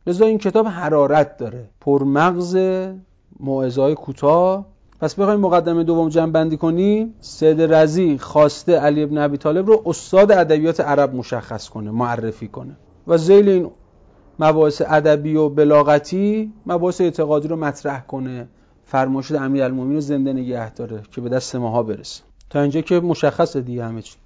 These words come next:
خوب اینا رو بدونیم دیگه، درسته؟ قدیمی ترین کتاب، قدیمی ترین کتاب خطی ما، کتاب خطی ما، کافی شریفه که مال قرن شیشه.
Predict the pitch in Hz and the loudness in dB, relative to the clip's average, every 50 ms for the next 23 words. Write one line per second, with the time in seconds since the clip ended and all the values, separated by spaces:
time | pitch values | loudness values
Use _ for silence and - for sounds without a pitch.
0 | _ _ _ _ _ _ - 180 180 185 180 180 185 190 190 196 208 208 208 170 | _ _ _ _ _ _ 0 4 8 8 8 8 8 8 8 8 8 8 6 4
1 | 156 147 143 135 135 139 127 143 147 170 185 - - 170 165 170 175 175 180 185 | 4 4 4 4 2 2 4 4 2 2 2 0 2 4 6 6 6 4 2 -2
2 | 185 - _ _ _ _ - 147 156 165 156 156 165 165 160 156 - 165 160 156 | -4 -10 _ _ _ _ 2 4 4 4 4 2 2 0 0 0 2 4 4 4
3 | 160 170 165 160 - - 151 143 - 175 170 156 120 - - _ _ _ - - | 4 2 0 -2 -2 -4 -4 2 4 6 8 8 6 4 0 _ _ _ -4 -2
4 | 135 131 135 139 143 139 135 - 139 135 139 135 - - 131 - 151 160 170 143 | -2 0 2 2 0 0 2 0 0 0 0 0 -2 -2 2 4 4 4 4 2
5 | - - 139 127 - - - - - 160 160 151 147 143 131 113 101 - _ _ | 0 -2 -4 -4 -4 -8 -16 -6 -4 -2 -2 0 0 0 -2 -2 -4 -8 _ _
6 | _ _ _ _ _ - - - 131 135 120 - - 120 110 - _ _ - - | _ _ _ _ _ -10 -6 -6 -4 -4 -6 -6 -6 -6 -6 -6 _ _ -14 -12
7 | 123 120 110 - _ _ _ _ _ _ _ 143 127 127 135 143 151 160 160 165 | -12 -12 -12 -16 _ _ _ _ _ _ _ -10 -6 -4 -4 -2 -4 -4 -4 -6
8 | 170 170 170 - _ _ _ _ _ _ _ - - - - 143 139 131 - 156 | -8 -10 -12 -16 _ _ _ _ _ _ _ -20 -10 -2 0 0 0 0 -2 -4
9 | 165 160 - - 131 117 117 113 101 - - - - _ _ _ _ _ _ _ | -4 -4 -2 0 0 0 0 -4 -8 -10 -16 -18 -18 _ _ _ _ _ _ _
10 | _ - 135 139 151 156 175 185 180 - 160 160 170 165 175 180 175 - - 139 | _ -8 -4 -2 -2 0 -2 -2 -2 0 2 2 2 2 0 -2 -4 -4 -6 -8
11 | 123 - - 110 107 | -8 -8 -10 -12 -12